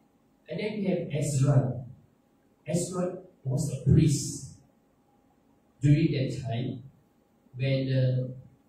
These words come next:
the Jews or the Israelites came back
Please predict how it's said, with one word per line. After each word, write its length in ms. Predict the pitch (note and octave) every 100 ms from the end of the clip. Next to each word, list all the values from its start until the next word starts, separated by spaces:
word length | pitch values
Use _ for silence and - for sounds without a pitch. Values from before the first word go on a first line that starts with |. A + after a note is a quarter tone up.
| _ _ _ _ _ _ _
the 220 | C3 C#3
Jews 800 | C3+ E3+ E3+ F3+ F#3 - - - -
or 200 | C3+ C#3
the 220 | C3 D3
Israelites 920 | - F#3 E3+ D3 C#3 - - - - _ _ _ _ _ _ _ _
came 360 | F#3 F3+ F3+ F3+
back 280 | D#3 -